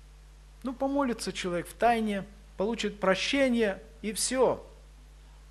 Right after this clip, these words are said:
Но смотрите, сказано так: «Если имеем общение с друг другом,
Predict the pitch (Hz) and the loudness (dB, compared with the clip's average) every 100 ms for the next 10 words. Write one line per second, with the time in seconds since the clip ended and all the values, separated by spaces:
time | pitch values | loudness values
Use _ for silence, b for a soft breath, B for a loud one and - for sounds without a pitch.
0 | - b b b b b b - 151 - | -20 b b b b b b -16 -12 -8
1 | 202 202 190 - 208 190 185 185 185 196 | -6 -6 -6 -6 -6 -4 -4 -4 -4 -4
2 | 202 202 196 196 214 202 185 180 - 233 | -6 -4 -4 -2 -2 -2 -4 -4 -4 -2
3 | 220 190 170 196 180 196 226 220 165 139 | -2 -6 -6 -8 -6 -4 -2 -2 -2 -6